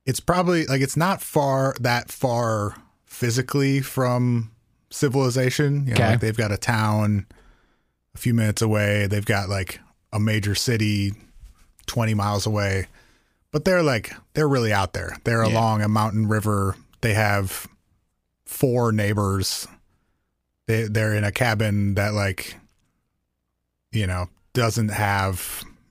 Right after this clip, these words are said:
Speaker 1: any modern amenities. Also, it's the seventies. So, like, the nearest town now is nine thousand people. I'm assuming it was significantly less than that back then.
Speaker 2: Fifty years ago, yeah.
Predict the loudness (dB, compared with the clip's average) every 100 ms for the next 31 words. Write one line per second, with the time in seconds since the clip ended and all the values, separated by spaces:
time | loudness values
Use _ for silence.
0 | _ -2 0 2 2 2 0 0 -2 -4
1 | -2 0 0 0 -2 -2 0 0 0 -2
2 | -4 -4 -4 -4 -2 -2 0 -2 -4 -8
3 | -14 _ _ _ _ -2 0 0 -2 -6
4 | -18 -18 -18 -20 -20 _ 0 2 2 0
5 | 0 0 0 2 2 2 0 0 -2 -2
6 | 0 0 0 0 0 0 0 -2 -2 -2
7 | -2 -2 -2 0 0 0 0 -2 -4 -8
8 | -12 -6 -2 0 0 -2 0 0 0 -2
9 | -2 -2 -2 -4 -8 -10 -20 -8 -6 -6
10 | -6 -6 -6 -6 -2 -2 0 0 2 2
11 | 0 0 -4 -8